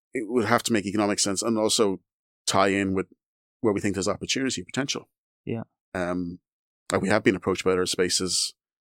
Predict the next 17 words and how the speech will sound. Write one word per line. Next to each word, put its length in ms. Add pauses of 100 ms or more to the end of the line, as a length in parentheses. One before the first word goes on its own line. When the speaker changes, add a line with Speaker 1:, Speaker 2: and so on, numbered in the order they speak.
(320)
Speaker 1:
in, 340
in 120
Cork, 420
and 380 (180)
other 140
people 220
have 40
said, 160
"Well, 240
what 160
about 140
going 180
out 120
to 80
this 200
city?" 380 (1400)
And 240